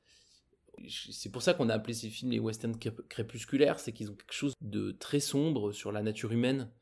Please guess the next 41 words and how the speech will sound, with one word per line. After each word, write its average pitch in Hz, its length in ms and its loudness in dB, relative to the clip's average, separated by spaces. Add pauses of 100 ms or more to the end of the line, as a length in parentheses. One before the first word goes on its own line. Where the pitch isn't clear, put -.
(400)
Tu - 120 -4
ressors - 400 0
pas 147 340 2
ragaillardi 127 840 0
comme 107 220 2
tu, 104 260 -8
comme 110 200 0
tu, 107 180 -8
comme 110 220 -2
ça 113 120 -2
pourrait 117 220 2
être 113 100 -4
le 120 60 0
cas 131 160 2
sur 110 160 0
des, 98 160 -2
des 104 80 -4
westerns 110 340 -2
d'avant, 139 340 4
où 117 120 4
tu - 160 -10
te 104 40 -10
dis, 107 160 -4
ouais, 117 280 6
il - 20 2
y - 40 2
a, 92 100 -2
il 98 60 -6
y - 20 -4
a 95 180 -4
une, 98 140 -12
quand - 120 -10
même 107 200 -2
une 101 180 -4
ode 117 260 0
à, 101 140 0
au 95 120 -6
courage 117 580 0
et 101 160 0
à 98 80 -4
la, 98 300 -6